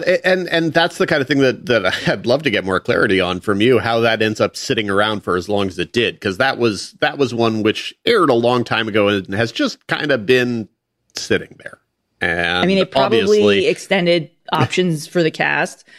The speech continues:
Speaker 2: They were looking at it, probably weighing the, the finance. I, I, I had heard that all of the scripts for a, a second season were already done.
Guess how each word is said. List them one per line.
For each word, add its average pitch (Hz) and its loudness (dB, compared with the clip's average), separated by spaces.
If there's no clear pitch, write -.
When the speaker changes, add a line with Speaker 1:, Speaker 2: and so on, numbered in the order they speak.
Speaker 2:
They 165 4
were 170 2
looking 190 0
at 185 2
it, 190 0
probably 196 2
weighing 165 -2
the, 151 -8
the 143 -6
finance. 208 -2
I, 165 -2
I, 156 -8
I 170 -2
had 165 0
heard 170 0
that 156 -2
all 190 4
of 214 -2
the 165 -2
scripts - -2
for 160 2
a, 165 -2
a 170 0
second 175 -4
season 170 -2
were 151 -4
already 160 0
done. 196 0